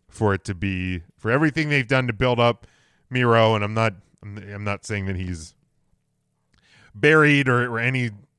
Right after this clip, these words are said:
sort of, like, dumb words that people wanna use from time to time. Uh, but I just, I didn't like the manner in which,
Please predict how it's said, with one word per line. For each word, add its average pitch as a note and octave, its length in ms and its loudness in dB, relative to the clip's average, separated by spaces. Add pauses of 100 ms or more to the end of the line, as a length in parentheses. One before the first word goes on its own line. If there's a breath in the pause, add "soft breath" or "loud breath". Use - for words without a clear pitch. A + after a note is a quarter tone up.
sort B2 340 0
of, G#2 160 -8
like, A2 240 -2
dumb G#2+ 260 -2
words G#2 260 -6
that F#2+ 60 -12
people G2 260 -6
wanna G2+ 160 -6
use G2+ 280 -6
from F#2+ 100 -16
time G2 260 -4
to F2 80 -14
time. G2 320 -4 (360 soft breath)
Uh, F#2+ 220 2
but G2 140 0
I G#2+ 80 2
just, B2 240 -2
I A#2+ 100 -2
didn't A#2+ 260 -4
like A2+ 280 0
the G#2 100 -4
manner G#2 460 -2
in G2 180 -6
which, G2 380 -4